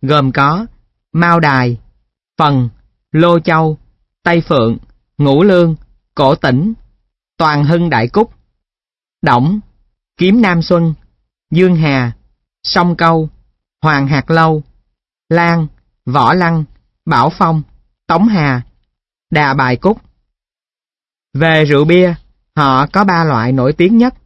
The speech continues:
là Thanh Đảo, Bắc Kinh và Thượng Hải. Rượu gạo,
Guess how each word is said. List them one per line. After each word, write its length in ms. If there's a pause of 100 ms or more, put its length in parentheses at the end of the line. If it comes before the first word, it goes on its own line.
(140)
là 240
Thanh 260
Đảo, 360 (240)
Bắc 240
Kinh 240 (120)
và 280
Thượng 240
Hải. 360 (1080)
Rượu 260
gạo, 380